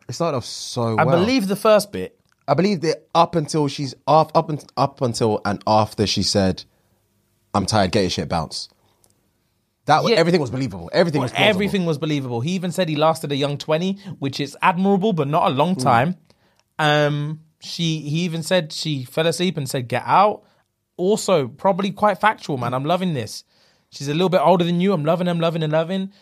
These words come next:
Speaker 2: The mu-, even the mum saying, "What, you're just smashing and passing?"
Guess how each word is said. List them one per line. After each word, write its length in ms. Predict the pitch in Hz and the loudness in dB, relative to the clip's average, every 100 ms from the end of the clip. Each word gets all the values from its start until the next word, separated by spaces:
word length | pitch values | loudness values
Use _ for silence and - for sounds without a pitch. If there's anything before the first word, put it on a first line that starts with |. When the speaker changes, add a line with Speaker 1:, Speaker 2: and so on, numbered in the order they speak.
| _ _ _ - | _ _ _ -4
Speaker 2:
The 100 | 139 | -2
mu-, 200 | 147 185 | 2 0
even 260 | 214 214 208 | 0 0 2
the 60 | 180 | 4
mum 220 | 196 208 | 4 2
saying, 240 | 196 196 151 | 0 0 -2
"What, 280 | 151 151 | 0 0
you're 80 | 123 | 0
just 180 | 135 143 | -2 -2
smashing 320 | 156 139 156 | -2 -2 -2
and 80 | 143 | -2
passing?" 480 | 165 196 190 120 | 2 2 2 -4